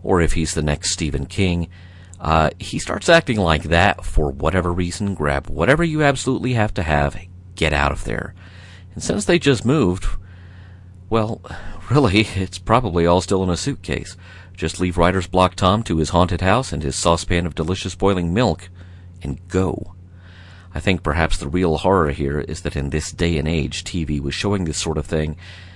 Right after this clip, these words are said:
as just slightly over the line from being a societal norm. You know,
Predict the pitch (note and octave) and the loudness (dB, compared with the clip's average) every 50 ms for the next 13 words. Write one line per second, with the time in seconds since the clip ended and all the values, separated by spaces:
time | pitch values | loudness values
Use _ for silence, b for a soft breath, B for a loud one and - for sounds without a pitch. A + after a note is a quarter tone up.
0 | B B B B - F2 F2 E2+ D#2+ - - - - - - - A#2 G2+ - - | B B B B 0 2 2 2 2 -2 -8 -14 -14 -4 0 2 2 2 4 2
1 | - - - F#2 G2 G2 A#1+ E2+ E2 D#2 D#2+ E2 D#2+ D#2+ D2 D2 C#2+ D2+ D2 C#2+ | 2 6 6 6 6 6 4 4 4 4 6 6 4 4 4 2 2 2 0 0
2 | C#2+ C#2 - - D#2 C#2+ C#2 D2+ D2 C#2+ C#2+ C2+ C2 - - - - - - C2+ | 0 0 -2 -2 -2 2 2 2 2 2 0 -2 -2 -4 -4 -4 -2 0 0 0
3 | C2 C#2+ C#2+ C2 B1 C2+ C2+ - - D#2+ D2+ C#2 C2+ B1+ G#1+ G1+ - - B B | 2 0 0 0 -2 -4 -6 -6 -6 -4 -2 -2 -2 -4 -6 -6 -8 -12 B B
4 | B B B B B B B B - F2 D#2+ C#2+ C2+ A#1 | B B B B B B B B -4 -2 0 0 0 -2